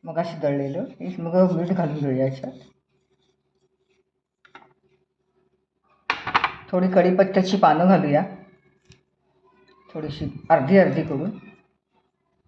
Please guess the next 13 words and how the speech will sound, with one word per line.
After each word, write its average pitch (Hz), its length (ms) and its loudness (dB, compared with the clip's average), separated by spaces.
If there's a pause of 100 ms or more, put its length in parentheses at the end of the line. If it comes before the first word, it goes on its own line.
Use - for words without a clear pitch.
(1400)
आणि 214 180 -4
इथे 208 260 0
एक 220 340 -2
चमचा 233 300 6
मी 240 120 6
तेल 240 300 6
घेतलंय, 190 440 4 (880)
त्याच्यामध्ये 226 580 2 (960)
एक 196 220 -10 (440)
दोन 214 240 4
चिमूटभर 220 680 4
सोडा 196 360 4
घालायचा 165 460 2